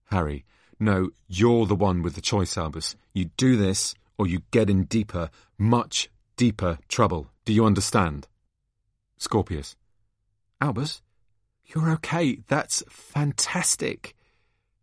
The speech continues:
Harry. "He's completely cured, and we've got to go." Albus looks up at Scorpius, and his heart breaks.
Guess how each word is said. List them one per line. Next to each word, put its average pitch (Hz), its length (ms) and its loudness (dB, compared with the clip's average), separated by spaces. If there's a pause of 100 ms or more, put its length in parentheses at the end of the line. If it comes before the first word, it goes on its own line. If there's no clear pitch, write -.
Harry. 80 380 -2 (1160)
"He's 92 220 -2
completely 104 480 -2
cured, 82 420 -2 (640)
and 90 160 -4
we've 101 220 4
got 104 180 -2
to 95 80 -4
go." 82 300 -2 (1300)
Albus 107 380 0
looks - 180 -8
up 101 140 -8
at - 80 -14
Scorpius, - 560 -6 (300)
and 101 120 0
his 98 140 0
heart 92 380 -2
breaks. 90 440 -6